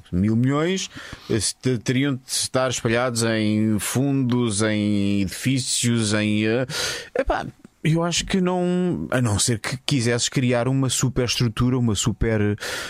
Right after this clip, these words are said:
eh, empresa a nível mundial e que sejas mesmo um homem de negócios, eh, vocacionado para,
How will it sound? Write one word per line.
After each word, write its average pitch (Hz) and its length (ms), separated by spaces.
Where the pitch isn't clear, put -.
eh, 87 640
empresa 110 1080
a 101 40
nível 117 400
mundial 139 800
e 226 140
que - 80
sejas 110 340
mesmo 127 320
um - 40
homem 147 300
de 135 60
negócios, 147 680
eh, 151 100
vocacionado 123 760
para, 147 200